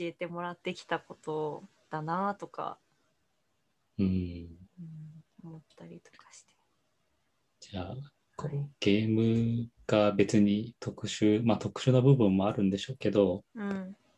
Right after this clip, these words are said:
Speaker 2: ゲームのテストやるにも、
Speaker 1: うん。
Speaker 2: まずは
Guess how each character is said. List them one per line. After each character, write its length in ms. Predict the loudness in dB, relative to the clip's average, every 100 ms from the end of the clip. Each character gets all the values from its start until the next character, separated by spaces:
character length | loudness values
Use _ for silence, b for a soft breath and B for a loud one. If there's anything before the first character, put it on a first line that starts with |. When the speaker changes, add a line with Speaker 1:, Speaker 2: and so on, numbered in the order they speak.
| _ _ -4
Speaker 2:
ゲ 180 | 2 2
ー 40 |
ム 100 | 2
の 80 | 0
テ 140 | -4
ス 80 | -6
ト 100 | 0
や 100 | 4
る 100 | 4
に 120 | 4 6
も、 300 | 4 2 -6 _ -12
Speaker 1:
う 80 | -10
ん。 280 | -10 -12 -8 -2
Speaker 2:
ま 100 | 0
ず 140 | 2
は 240 | 2 0